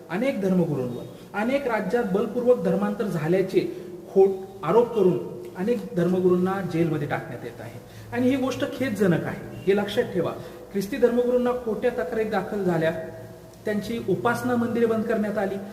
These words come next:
पण तरीही त्या व्यक्तींनी कोर्टाचा द-, कोर्टाचा आधार घेतला आणि शांततेने मार्ग सोडला, मार्ग,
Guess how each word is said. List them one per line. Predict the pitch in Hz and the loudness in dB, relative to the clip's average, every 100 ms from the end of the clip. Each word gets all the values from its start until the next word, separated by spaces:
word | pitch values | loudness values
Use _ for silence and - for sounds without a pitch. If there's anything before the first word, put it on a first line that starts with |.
| - - - | -16 -6 0
पण | 220 233 | 4 4
तरीही | 226 247 262 | 4 2 0
त्या | 247 226 | 0 0
व्यक्तींनी | 214 - - 214 226 | -2 -4 -8 -6 -6
कोर्टाचा | 233 202 185 185 208 208 - 254 | -4 -2 -2 -2 -6 -6 -2 -2
द-, | 202 - - - | 0 -4 -8 -2
कोर्टाचा | 185 180 196 160 | 0 2 2 2
आधार | 127 123 | 0 -2
घेतला | - - 110 - - - - - | -6 -12 -14 -16 -20 -20 -20 -4
आणि | 160 202 240 | 0 2 2
शांततेने | - 202 208 233 226 226 247 | 0 -2 2 2 2 0 0
मार्ग | 214 165 147 160 | 0 0 0 -4
सोडला, | - 139 - - - - 170 | -6 -10 -12 -16 -18 -12 -2
मार्ग, | 160 | 0